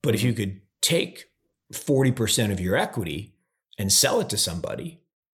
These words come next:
with a token, ooh, that's really cool. And, and let's say it had a, a, a feature like a ticket where if somebody then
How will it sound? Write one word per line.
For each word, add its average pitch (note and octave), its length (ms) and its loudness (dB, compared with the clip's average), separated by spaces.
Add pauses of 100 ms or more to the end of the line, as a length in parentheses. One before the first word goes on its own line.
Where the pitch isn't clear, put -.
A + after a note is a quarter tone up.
(180)
with G#2+ 120 -4
a D2+ 60 -6
token, - 540 -4 (920)
ooh, C#3 140 -4
that's A2+ 200 -10
really - 180 -12
cool. - 420 -6 (1160)
And, A#2 500 4 (600)
and A#2 140 4
let's - 180 6
say C3+ 200 6
it A2+ 220 0
had A#2 200 4
a, G#2+ 420 0
a, G#2+ 280 -2
a G2+ 40 -4
feature A#2 500 0
like G2+ 220 0
a F#2+ 60 -6
ticket - 500 -2
where A2 220 2
if G2 100 -2
somebody A#2+ 300 4
then G#2 280 2